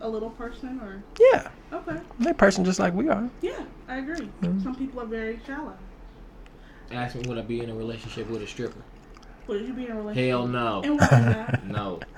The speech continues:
Speaker 1: What if it's, like, somebody
Speaker 3: That's
Speaker 1: who's
Speaker 3: like somebody fucking my girl. No, you're not doing it. Ain't
Speaker 1: By
Speaker 3: nobody
Speaker 1: seeing her
Speaker 3: finna, why
Speaker 1: naked?
Speaker 3: everybody gotta see your titties and stuff? I don't get that.
Speaker 1: She's trying to make bands. She's trying to make them, them that
Speaker 3: No.
Speaker 1: money.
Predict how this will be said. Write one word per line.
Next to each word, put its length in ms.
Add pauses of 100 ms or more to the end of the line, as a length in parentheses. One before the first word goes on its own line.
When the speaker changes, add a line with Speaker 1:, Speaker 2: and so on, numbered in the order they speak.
(200)
Speaker 1:
What 180
if 60
it's, 120
like, 160
somebody 340
Speaker 3:
That's 160
Speaker 1:
who's 40
Speaker 3:
like 140
somebody 320
fucking 360
my 160
girl. 380 (140)
No, 260
you're 160
not 220
doing 260
it. 40
Ain't 100
Speaker 1:
By 100
Speaker 3:
nobody 180
Speaker 1:
seeing 100
her 140
Speaker 3:
finna, 60
why 100
Speaker 1:
naked? 120
Speaker 3:
everybody 280
gotta 120
see 120
your 120
titties 420
and 100
stuff? 220
I 100
don't 280
get 260
that. 200
Speaker 1:
She's 80
trying 180
to 40
make 240
bands. 500
She's 120
trying 160
to 60
make 200
them, 220
them 300
that 140
Speaker 3:
No. 100
Speaker 1:
money. 360